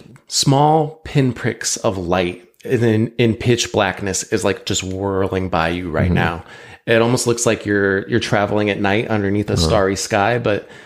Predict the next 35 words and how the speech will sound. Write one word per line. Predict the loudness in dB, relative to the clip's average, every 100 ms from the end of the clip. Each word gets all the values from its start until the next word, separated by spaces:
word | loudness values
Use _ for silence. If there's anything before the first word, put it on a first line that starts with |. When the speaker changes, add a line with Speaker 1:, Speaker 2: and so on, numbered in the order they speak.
| -12 0
Speaker 1:
there's | 2 4
nothing | 4 2 0
else | 0 -2
around | 0 2 2 2
Speaker 2:
Mm-hmm. |
Speaker 1:
you. | 2
There's | 0 2
no | 2 4 2
foliage | 2 2 2 0 0 -2
or | -2
anything | -4 -6
like | -6 -6
that. | -4 -4 -6 _ _ _ -20 -20 -20 -20 -20 _ -20 -20 _ -2
Speaker 2:
Mm. | 2
Um, | 2 2 0 -6 -16 _ _ _ _ _ _ _ _ _ _ _ _ _ -4
I'm | -2 2
going | 2 2 0
to | 0 2 2 -2 -8 _ _ _ _ _ _ _ _ _ _
take | -2 0
off | 2 0
my | 2 2
amethyst | 2 0 0 -2
crystal, | 0 -2 0 0 0
hold | -4 -2 0 2
it | 2
one | 2
more | 2 0
time, | -2 0 0 -2
like, | -4 -2
roll | 2 2
it |
around | 2 2
in | 0
my | 0
hand. | 2 2 2